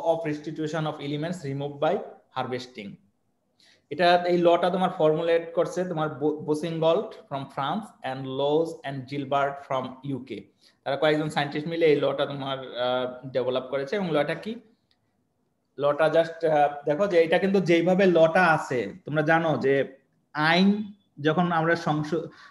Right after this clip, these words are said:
আমাদের যে ইয়ে আছে, সংবিধান আছে, সেখান থেকে বা আইনের যে ইয়েগুলি আছে,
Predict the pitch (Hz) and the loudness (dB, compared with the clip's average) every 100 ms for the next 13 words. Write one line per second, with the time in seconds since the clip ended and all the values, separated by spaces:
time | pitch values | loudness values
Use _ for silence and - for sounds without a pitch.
0 | - - 147 151 165 156 165 160 160 139 | -10 -2 2 4 4 4 6 6 6 2
1 | 147 143 139 160 165 170 165 151 - 120 | 4 4 2 -2 2 4 4 2 -2 -6
2 | 139 156 160 160 160 151 143 139 143 160 | -2 -2 0 0 0 2 2 2 2 0
3 | 165 170 160 156 156 147 147 151 135 - | 0 -2 -2 -2 2 4 4 4 4 2
4 | 139 180 | -4 -8